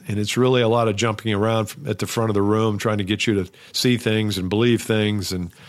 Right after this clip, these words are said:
act accordingly, and that kind of misses as well. I've also seen leaders who are very instructional, but not very inspirational. The perfect mix and combination is for you to be as instructional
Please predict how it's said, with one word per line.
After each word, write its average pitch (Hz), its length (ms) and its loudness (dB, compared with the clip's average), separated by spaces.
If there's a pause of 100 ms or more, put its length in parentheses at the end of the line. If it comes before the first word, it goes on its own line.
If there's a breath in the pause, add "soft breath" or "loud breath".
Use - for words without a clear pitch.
(280 loud breath)
act 113 280 -2
accordingly, 107 760 0
and 98 120 -2
that 98 200 -2
kind 98 200 -2
of 85 220 -8
misses 95 440 -2
as 85 160 -6
well. 85 400 -2 (500 loud breath)
I've 113 140 0
also 151 320 4
seen 127 520 2 (100)
leaders 131 480 2
who 123 140 4
are 113 100 2
very 123 480 2
instructional, 113 680 0
but 104 140 0
not 110 220 0
very 104 280 4
inspirational. 101 800 -2 (760 loud breath)
The 120 200 4
perfect - 840 0 (180)
mix 135 460 0
and 113 140 0
combination 107 920 0
is 101 160 -2
for 110 260 2
you 107 160 2
to 110 180 -4
be 107 320 0
as 117 300 0
instructional 107 1000 0